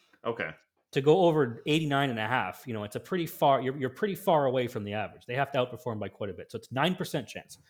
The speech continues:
Speaker 2: I flip a coin a hundred and sixty-two times. I have a nine percent chance of getting ninety or more heads,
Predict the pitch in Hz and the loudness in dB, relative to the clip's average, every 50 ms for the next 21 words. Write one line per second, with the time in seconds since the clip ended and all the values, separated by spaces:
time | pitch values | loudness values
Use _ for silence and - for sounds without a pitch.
0 | _ _ _ _ - 123 - - 165 - - - - 156 139 123 117 - 131 127 | _ _ _ _ -12 -10 -2 -2 -2 -2 -2 -2 0 0 0 0 -2 0 0 0
1 | 135 156 156 151 151 - - 147 - - - 147 - 123 107 104 104 107 - - | 0 0 -4 -4 -6 -8 -8 -12 -12 -8 -10 -6 -4 -4 -4 -4 -6 -10 -14 -16
2 | _ _ _ _ _ _ - 117 110 104 101 101 101 110 113 127 143 143 - 160 | _ _ _ _ _ _ -8 -6 -4 -4 -4 -4 -2 0 0 2 0 0 -4 -6
3 | - - 156 147 120 - - 104 92 98 - - - 117 101 101 107 101 98 98 | -6 -4 -6 -6 -6 -6 -8 -8 -8 -8 -12 -14 -14 -14 -10 -4 -4 -4 -4 -4
4 | 98 98 95 98 - - 104 101 98 107 104 104 110 120 110 101 101 101 104 101 | -8 -10 -12 -12 -10 -8 -6 -6 -4 -4 -4 -4 -4 -4 -4 -6 -6 -6 -6 -6
5 | - - 95 87 90 90 - - | -8 -8 -8 -8 -8 -10 -14 -18